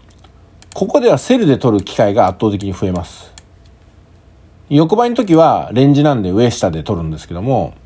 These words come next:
ここではバイで取る瞬間が多くなるわけですよ。で、ここではセルで取る瞬間が多くなります。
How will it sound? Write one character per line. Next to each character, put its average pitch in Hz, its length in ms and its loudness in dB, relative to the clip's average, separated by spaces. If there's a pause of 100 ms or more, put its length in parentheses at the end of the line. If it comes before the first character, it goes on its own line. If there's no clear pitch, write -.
(760)
こ 196 120 0
こ 233 100 4
で 208 80 4
は 135 80 4
バ 151 180 2
イ 196 60 0
で 135 100 0
取 107 160 -2
る 90 60 -4
瞬 92 220 -8
間 90 180 -6
が 87 60 -6
多 92 100 -4
く 95 100 -6
な 92 80 -4
る 78 60 -8
わ - 60 -16
け - 40 -20
で - 80 -20
す - 100 -20
よ。 - 100 -20 (1120)
で、 214 120 2
こ - 160 -14
こ 220 140 2
で 190 80 2
は 185 240 4
セ - 160 0
ル 135 60 2
で 110 100 0
取 104 100 -2
る 90 80 -4
瞬 87 200 -10
間 78 180 -10
が 76 60 -10
多 80 100 -12
く 87 80 -12
な 69 80 -14
り 69 80 -16
ま 60 100 -20
す。 - 180 -20